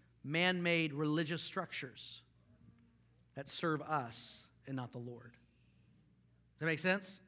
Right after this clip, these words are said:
So, so they're in a religious structure. They've done all week long, and Jesus is like, "Is there anybody who wants more than this?" That's the question. That's the question for you today. That's the question for me to make,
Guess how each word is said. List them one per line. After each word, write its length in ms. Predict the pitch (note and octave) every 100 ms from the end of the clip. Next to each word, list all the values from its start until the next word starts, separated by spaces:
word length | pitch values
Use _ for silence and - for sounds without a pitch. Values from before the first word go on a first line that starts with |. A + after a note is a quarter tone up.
| _ - - - - -
So, 220 | - A#3 D#3
so 240 | G#3+ E3 - -
they're 180 | F#3+ A3
in 60 |
a 60 | F#3+
religious 420 | F3+ F3 G3+ A#3
structure. 420 | A#3 F#3+ - G#3 - - -
They've 140 | D#3 C#3+
done 180 | E3+ E3+
all 240 | D#3 F#3+ A3+
week 200 | A#3 G#3
long, 280 | F3 D#3+ - - -
and 160 | E3 D#3
Jesus 380 | F#3 G#3+ F3+
is 60 | D3
like, 160 | E3+ E3+
"Is 140 | F3+
there 140 | E3+ G#3
anybody 640 | A#3+ D#4 E4+ D4+ D4+ D4
who 240 | C#4+ G3+ C#4
wants 340 | A#3+ B3 A#3+
more 960 | G#3+ A#3 D#4+ F#4+ E4+ C4 A#3 A#3 A3+ - - - - _
than 180 | - E3+
this?" 480 | E3+ B2 - - - - _ _ -
That's 140 | D3+
the 80 | D3+
question. 400 | D#3 C#3+ - G#2+ - _ _ _ _ - -
That's 180 | D3+ -
the 60 |
question 320 | - D3+ -
for 140 | C3 D#3
you 80 | E3
today. 240 | C3+ A#2+ - -
That's 160 | D#3 D3
the 60 |
question 320 | B2+ C3+ -
for 60 | C3
me 80 | D3
to 60 |
make, 180 | C3 A#2+